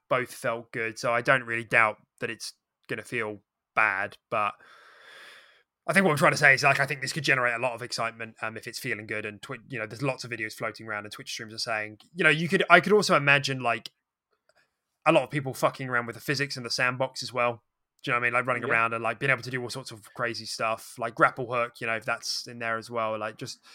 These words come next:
Speaker 1: showing off that sandbox, and I think that could create a lot of excitement early on, even if it's just against bots.
Speaker 2: Yeah, no, yeah, for sure. Yeah, a hundred percent. Any gameplay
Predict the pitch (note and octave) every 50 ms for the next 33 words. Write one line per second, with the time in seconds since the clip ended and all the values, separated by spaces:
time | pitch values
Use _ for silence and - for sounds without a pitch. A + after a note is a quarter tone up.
0 | - - - - - - A3+ G3 E3 D3 D#3+ D3+ C#3 - C#3+ B2+ - - C#3 C3
1 | B2+ B2 A2+ - - C3+ B2 B2 C3+ C3 B2 A#2+ B2 - - - - - C3 A#2
2 | A#2 A#2 A#2 A#2 A#2 A2+ - A#2 - - - A2+ A2 A2+ A#2 A2+ A#2 A2+ A2 A2+
3 | A2+ A2 A2+ B2+ B2+ A#2 A#2 A2+ A2+ - - - A#2+ - - A2 G#2 G#2+ - -
4 | - A#2+ - - - - - - _ _ _ _ _ _ _ _ _ _ _ _
5 | _ _ _ _ _ _ _ - B2+ C#3 C#3+ _ _ _ _ - A#2+ B2+ D3 C#3+
6 | C3+ C#3+ C#3 - C3+ C3 - A#2+ C3 C3 _ _ _ _ _ _ _ _ _ -
7 | - A#2+ A#2+ - B2 A#2 A#2 A#2+ - - - A#2 A#2 - _ _ _ _ _ -
8 | - - - - _ _ _ - B2 B2+ B2+ A#2 A#2+ A#2 A#2+ A#2 - A#2+ A#2 A#2
9 | A#2+ A#2